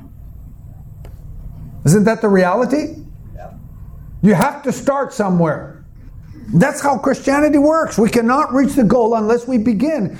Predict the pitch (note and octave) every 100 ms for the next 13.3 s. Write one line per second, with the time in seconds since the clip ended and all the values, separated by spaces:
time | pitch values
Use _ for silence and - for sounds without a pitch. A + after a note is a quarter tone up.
0 | - G#3+ A#3 - C4 C#4+ D4 - C4 G#3+
1 | F#3+ F#3+ F3 D4+ A3+ G#3+ B3 C#4+ - -
2 | - - - - - - - - - -
3 | - - - - - - - - - C#3
4 | A#2 A#2 - - - - - - - -
5 | - - - - - - - - - -
6 | - - - - - - - - G3 G3
7 | - - - - - - A3 D4 C#4 F#3+
8 | - F#3 E3+ G3 - D#3+ D3 C3+ C#3 D3
9 | D3 - - - - - - - - -
10 | - - - - - - - - - -
11 | - - - - - - - - - -
12 | - - - - D3 D3 F3+ F#3 C3+ G#2+
13 | - - -